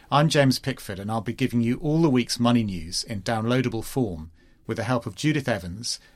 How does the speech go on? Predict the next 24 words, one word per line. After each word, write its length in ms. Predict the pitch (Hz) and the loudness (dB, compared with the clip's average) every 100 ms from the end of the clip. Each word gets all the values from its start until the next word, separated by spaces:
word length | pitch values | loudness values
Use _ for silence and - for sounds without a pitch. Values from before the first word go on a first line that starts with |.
| - | -4
Naomi 340 | 117 147 147 | 2 4 4
Rovnick, 520 | 123 131 120 90 - - _ _ | 4 2 2 -6 -10 -18 _ _
and 120 | 120 | -2
special 400 | - - 160 - | -2 0 -2 -2
studio 440 | 131 - 127 110 101 | -4 0 0 0 -4
guest 460 | 110 92 87 - - _ | -6 -6 -6 -8 -12 _
Sean 380 | - - 139 123 | -6 0 4 4
McSweeney 640 | 117 - - 127 92 90 | 2 -2 0 0 0 -6
of 100 | 110 | -10
Chase 300 | - 123 95 | -6 -4 -4
de 80 | - | -6
Vere. 360 | 95 117 82 78 - _ _ _ - - _ | -6 -6 -6 -14 -20 _ _ _ -20 -20 _
The 100 | - | -4
financial 440 | 156 185 208 - 160 | 2 2 2 0 0
engineers 540 | 143 131 127 123 107 | 2 2 4 4 2
of 100 | 104 | -4
Victorian 580 | 90 131 - 147 131 113 | -8 -8 -2 0 2 0
Britain 500 | 104 123 - 80 80 | -2 -2 -4 -8 -12
created 440 | - 135 147 139 104 | -6 -2 0 0 -2
investment 520 | 98 113 104 107 82 | -4 -2 -2 -4 -8
trusts 400 | - 90 - - | -10 -6 -6 -6
in 120 | 107 | -4
eighteen 300 | 131 131 123 | -2 0 0
sixty-eight 640 | 98 - - 117 101 80 | -2 -2 -4 -4 -6 -8